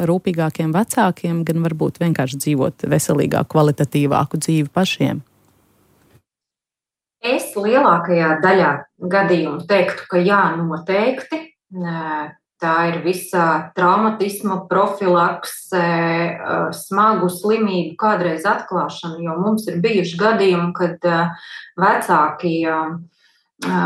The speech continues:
Speaker 2: vēršas pie sava ģimenes ārsta ar aizdomām, ka bērniņam ir cukura diabēts, ā, tāpēc, ka bērniņš, ā, ir sācis vairāk dzert, ā, ā,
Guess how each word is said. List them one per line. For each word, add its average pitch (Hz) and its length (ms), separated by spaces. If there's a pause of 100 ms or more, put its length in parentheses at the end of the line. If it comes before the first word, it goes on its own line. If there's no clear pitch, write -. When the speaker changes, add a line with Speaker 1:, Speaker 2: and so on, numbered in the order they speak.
(100)
Speaker 2:
vēršas 214 480
pie 170 160
sava 170 320
ģimenes 196 500
ārsta 190 800
ar 170 180
aizdomām, 180 540
ka 170 160
bērniņam 180 480
ir 165 120
cukura 208 440
diabēts, 214 840
ā, 208 140 (520)
tāpēc, 180 440
ka 156 180
bērniņš, 160 640
ā, 147 220
ir 147 140
sācis 180 480
vairāk 160 540
dzert, - 580
ā, 202 100 (840)
ā, 185 120